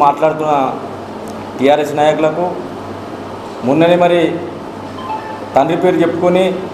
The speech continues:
కరీంనగర్ అసెంబ్లీకి పోటీ చేసినటువంటి, పార్లమెంట్కి పోటీ చేసినటువంటి వ్యక్తి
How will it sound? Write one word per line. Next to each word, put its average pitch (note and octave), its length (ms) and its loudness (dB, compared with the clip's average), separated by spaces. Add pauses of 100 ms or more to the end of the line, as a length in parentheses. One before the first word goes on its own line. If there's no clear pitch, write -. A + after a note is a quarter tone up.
(540)
కరీంనగర్ E3 500 6
అసెంబ్లీకి E3+ 420 0
పోటీ E3 200 4
చేసినటువంటి, D#3 460 0 (280)
పార్లమెంట్కి E3 420 0
పోటీ D#3+ 220 2
చేసినటువంటి C#3+ 500 0 (140)
వ్యక్తి F3 240 0